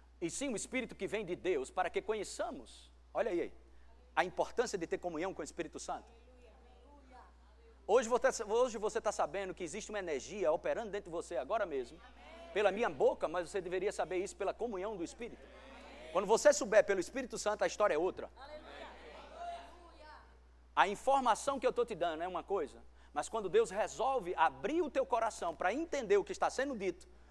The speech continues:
a história é completamente diferente. E eu vou te falar sobre isso. E sim o Espírito que vem de Deus, para que conheçamos o que por Deus nos foi dado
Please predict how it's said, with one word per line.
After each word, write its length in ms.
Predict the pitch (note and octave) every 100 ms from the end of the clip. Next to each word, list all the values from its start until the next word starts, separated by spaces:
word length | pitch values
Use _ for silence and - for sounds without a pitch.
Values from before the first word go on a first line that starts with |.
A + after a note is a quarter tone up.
| -
a 120 | - D#3
história 340 | - G3+ G3
é 60 | D3+
completamente 1000 | - G3 G3 - F#3+ - C#3 C#3 G3
diferente. 580 | E3 D#3 D3+ D3 B2 - G#2+ - - - - - - - - - - - - -
E 80 | C3
eu 80 | D#3+
vou 100 | F3+
te 60 |
falar 220 | - F3+ F3
sobre 280 | F#3 D#3+
isso. 300 | E3 C3+ - - - -
E 100 | D#3+
sim 160 | B3+
o 60 | B3+
Espírito 360 | G3+ C4+ A#3+
que 120 | - G3+
vem 140 | G#3
de 100 | F3
Deus, 240 | D#3+ G3+
para 180 | - F#3
que 100 | F#3
conheçamos 540 | - G3+ E3+ - A#3 F#3
o 80 |
que 100 | F#3+
por 160 | F#3+ E3+
Deus 220 | D3 F3
nos 160 | E3 D#3+
foi 160 | E3+
dado 440 | C3+ E3+ F3+ C3+